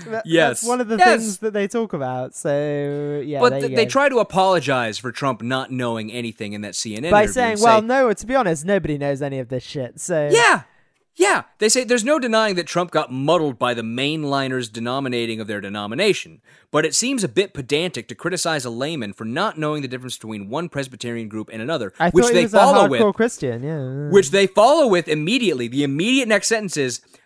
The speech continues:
Speaker 2: "The First Church of the Flying Spaghetti Monster," in parentheses, "that's a real <laughs> denomination, look it up, can claim creativity in brand naming."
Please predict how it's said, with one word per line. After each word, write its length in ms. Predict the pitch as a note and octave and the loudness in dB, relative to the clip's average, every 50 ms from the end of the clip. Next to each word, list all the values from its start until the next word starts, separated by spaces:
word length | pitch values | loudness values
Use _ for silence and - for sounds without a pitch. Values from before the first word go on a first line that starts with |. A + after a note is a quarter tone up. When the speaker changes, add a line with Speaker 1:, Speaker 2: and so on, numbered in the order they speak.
| _ | _
Speaker 2:
"The 180 | - B2 C#3+ C3+ | -4 -2 -2 -2
First 600 | - - - F#3+ G#3+ B3+ B3 - - - - - | -2 -2 2 2 2 2 2 -2 -4 -8 -14 -8
Church 420 | - - - G#3 G3+ G3 F3+ - | -4 0 2 2 2 2 0 -2
of 160 | - E3 D3+ C#3 | -4 -4 -4 -2
the 100 | C#3+ C3+ | -4 -6
Flying 460 | - - E3+ F3 F#3 G3 F#3+ F#3+ F3 | -6 -6 -4 -2 -2 -2 -2 -2 -4
Spaghetti 480 | - - - C3+ C3 G#3 A#3+ A3+ F#3+ | -4 -6 -6 -4 0 0 0 2 0
Monster," 600 | D#3 C3+ A#2 A2+ A2 - - - G#2 G2 G#2+ A2+ - | 0 -2 -2 -4 -6 -10 -10 -8 -8 -8 -8 -8 -8
in 140 | - D3+ C#3+ | -10 -8 -4
parentheses, 500 | C#3+ D3 D#3 D#3 D3 - C#3+ B2+ A#2 - _ _ _ - | -2 -2 -2 -2 -4 -6 -6 -6 -6 -8 _ _ _ -8
"that's 360 | A#2 A2 D#3+ F3 G3 - - | 0 2 2 2 2 2 0
a 40 | F3+ | 0
real 240 | D#3 E3+ F#3 F#3+ F3+ | 2 2 2 4 4
<laughs> 100 | C#3+ D#3+ | 4 2
denomination, 800 | D3 D3+ D#3 E3 E3+ D#3+ D3 D3+ D#3+ D#3+ D3 - C#3 B2+ B2 - | 2 2 0 0 0 -2 -2 -2 -2 -2 -4 -6 -8 -10 -10 -8
look 240 | C3+ C#3 D#3+ D3+ - | -4 -4 -4 -2 -2
it 80 | C3+ E3 | 0 2
up, 260 | G3+ D#3 C#3 - - _ _ _ _ _ _ | 2 0 0 -2 -8 _ _ _ _ _ _
can 200 | - F3+ E3 D3 | -6 -6 -6 -6
claim 440 | - - - G3 A3+ B3+ C4+ C4+ B3+ | -6 -4 -2 0 2 2 0 -2 -4
creativity 840 | F#3+ - F3+ A#3+ B3+ B3 A#3 A3+ - - G#3 G#3 F3+ F#3+ F3+ F#3+ F#3+ | -6 -6 -4 0 2 4 2 2 2 0 0 0 0 0 -2 -4 -6
in 280 | F#3+ E3 F3 F#3 F#3 E3+ | -4 -4 -2 -2 -2 -2
brand 600 | C3 A#2+ C3+ D3 D#3+ F3 F#3+ F#3+ F3+ E3 C3+ A#2+ | -4 -4 -2 0 0 2 0 0 -2 -2 -4 -4
naming." 480 | B2 A#2+ G#2+ G2 F2+ E2 D#2+ D#2+ D#2+ | -4 -4 -4 -6 -8 -12 -16 -20 -18